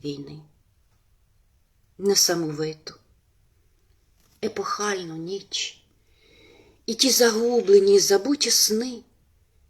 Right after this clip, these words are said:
які прийшли і пішли у потайбіч.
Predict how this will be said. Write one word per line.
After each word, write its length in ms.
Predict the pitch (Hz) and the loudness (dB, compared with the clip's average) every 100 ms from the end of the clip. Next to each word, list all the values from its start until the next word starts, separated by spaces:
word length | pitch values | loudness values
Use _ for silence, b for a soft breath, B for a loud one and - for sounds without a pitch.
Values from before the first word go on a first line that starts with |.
| _ - | _ -4
які 360 | 185 180 - | -4 -4 -8
прийшли 560 | - 160 160 - - 427 480 _ _ _ _ _ _ _ _ | -10 -4 0 0 0 -6 -8 _ _ _ _ _ _ _ _
і 40 | |
пішли 480 | - - - - 80 - - _ _ _ _ - | -6 0 0 -2 -12 -16 -20 _ _ _ _ -20
у 60 | |
потайбіч. 920 | - 147 135 143 - 180 - - - | -16 -14 -12 -12 -14 -20 -14 -14 -14